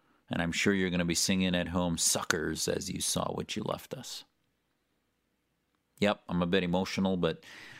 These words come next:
this president left us with a bag of you-know-what that we have to deal with, with security, with, with divisiveness, with the power of Islamists and their lobby from around the world and their global jihad,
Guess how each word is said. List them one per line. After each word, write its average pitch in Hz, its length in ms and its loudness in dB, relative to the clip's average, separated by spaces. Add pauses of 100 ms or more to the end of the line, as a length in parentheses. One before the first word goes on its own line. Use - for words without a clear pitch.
(360)
this - 160 -4
president 85 640 -4 (140)
left - 320 -6
us 85 220 -8
with 85 200 -4
a 78 100 -8 (540)
bag 80 420 -4
of 76 80 -6
you-know-what 76 800 -4 (1040)
that 85 160 -4
we 82 140 0
have 80 140 -2
to - 120 -16
deal 82 260 0
with, 78 180 -2
with 69 120 -8
security, 113 800 0
with, - 360 -8 (720)
with - 560 -8
divisiveness, 90 1080 0
with 85 200 -2
the - 80 -6
power 104 460 2
of 78 80 -2
Islamists 107 800 2
and 87 160 2
their 82 140 2
lobby 95 500 2
from 87 240 -2
around 90 280 0
the 85 80 -2
world 107 440 2
and 85 140 -2
their 85 80 0
global 85 380 -2
jihad, 92 640 0